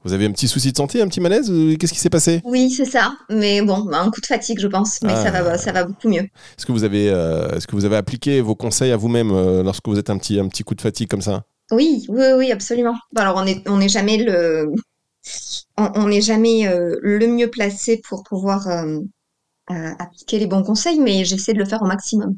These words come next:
Speaker 1: Alors, qu'est-ce qui vous a remis sur pied ? Euh, le sommeil, la nourriture, le sport, euh, dites-nous, parce que c'est vrai qu'on est nombreux à être fatigués en ce moment, c'est la dernière ligne droite avant l'été, euh, il y a plein de choses qu'on doit boucler, du coup on a tendance à charger un petit peu la mule, l'ambiance elle est un peu anxiogène.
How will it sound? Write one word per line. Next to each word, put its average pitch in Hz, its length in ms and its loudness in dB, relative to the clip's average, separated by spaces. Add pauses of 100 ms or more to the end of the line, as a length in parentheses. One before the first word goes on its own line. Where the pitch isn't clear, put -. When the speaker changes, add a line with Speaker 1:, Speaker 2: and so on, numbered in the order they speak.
Speaker 1:
Alors, - 100 -4
qu'est-ce 220 140 2
qui - 80 -4
vous 170 120 0
a 165 60 4
remis 147 180 0
sur 127 160 -2
pied ? 98 220 -4 (160)
Euh, 101 180 0
le 120 100 2
sommeil, 165 540 2
la 139 120 2
nourriture, 131 340 0
le 147 80 4
sport, 151 400 4
euh, 120 60 2
dites-nous, 131 380 0
parce 117 140 -2
que 135 220 4
c'est 120 140 -4
vrai 139 40 0
qu'on 135 120 0
est 123 80 2
nombreux 127 240 2
à - 0 -
être 117 80 0
fatigués 117 320 -2
en 104 60 0
ce - 120 -2
moment, 131 300 4
c'est 117 100 0
la 104 60 2
dernière 110 260 0
ligne 110 80 -2
droite 107 240 0
avant 104 220 0
l'été, 135 480 2 (420)
euh, 110 160 2
il 107 60 0
y 107 40 0
a 107 60 0
plein 123 140 0
de 117 40 -6
choses 123 200 0
qu'on 113 100 -4
doit 101 140 2
boucler, 147 560 2
du 113 120 -6
coup - 200 -6
on 113 120 0
a 98 100 -2
tendance 127 520 -2
à - 60 0
charger 127 340 0
un 120 80 0
petit - 160 -4
peu 120 140 0
la 110 100 4
mule, 135 240 4
l'ambiance 113 400 -2
elle 107 80 0
est 98 40 2
un 98 40 2
peu 101 140 -2
anxiogène. 117 560 0